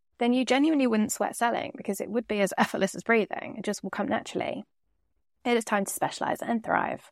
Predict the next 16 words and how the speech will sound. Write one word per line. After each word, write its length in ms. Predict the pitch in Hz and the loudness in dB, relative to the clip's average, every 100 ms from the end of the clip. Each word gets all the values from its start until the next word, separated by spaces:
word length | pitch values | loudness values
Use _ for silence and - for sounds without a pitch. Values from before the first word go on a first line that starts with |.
| _ _ _ _ _ - | _ _ _ _ _ 2
You're 380 | 233 240 233 - | 4 4 2 -2
about 360 | 208 190 196 - - | 0 2 0 -2 -2
to 120 | 233 | 2
become 540 | 220 - 302 254 247 254 _ _ | 4 8 10 12 10 6 _ _
the 220 | - 240 247 | 2 6 8
restaurant 540 | 196 - 185 175 180 - | 6 4 2 2 2 -2
with 80 | 185 | 2
one 220 | 196 208 208 | 8 10 8
cuisine 480 | 185 - - - - | 4 2 -2 -2 -2
who's 140 | 196 | 0
known 140 | 180 180 | 0 0
for 120 | 175 | 0
that 140 | - - | -2 0
one 440 | 185 220 240 233 | 6 8 10 8
delicious 460 | 214 185 - - - | 6 2 0 -4 -2
dish. 180 | - | -2